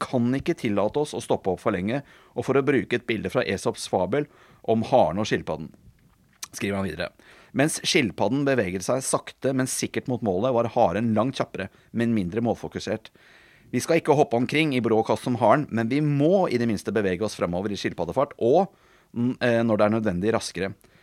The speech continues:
For å bevare vinmonopolordningen, eh, må vi løpende utvikle oss, sier Grøholt, før han da avslutter med å si:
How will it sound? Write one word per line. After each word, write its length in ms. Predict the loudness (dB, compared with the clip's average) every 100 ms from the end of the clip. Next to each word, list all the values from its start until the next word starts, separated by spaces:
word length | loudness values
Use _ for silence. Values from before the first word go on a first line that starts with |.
| _ _
For 140 | -2 2
å 100 | 4
bevare 460 | 6 6 6 6
vinmonopolordningen, 960 | 2 0 -2 0 0 0 0 -2 -2 0
eh, 280 | 2 2 2
må 160 | 0
vi 100 | 2
løpende 400 | 4 2 2 -4 -4
utvikle 300 | -6 -4 -4
oss, 220 | -4 -10 -16 -20 _ -20 _
sier 280 | -8 -2 0
Grøholt, 480 | 0 0 2 0 -4 -10
før 200 | -2 0
han 140 | 2
da 60 | 2 2 2
avslutter 260 | -2 -4
med 120 | -2
å 40 | -2
si: 200 | -4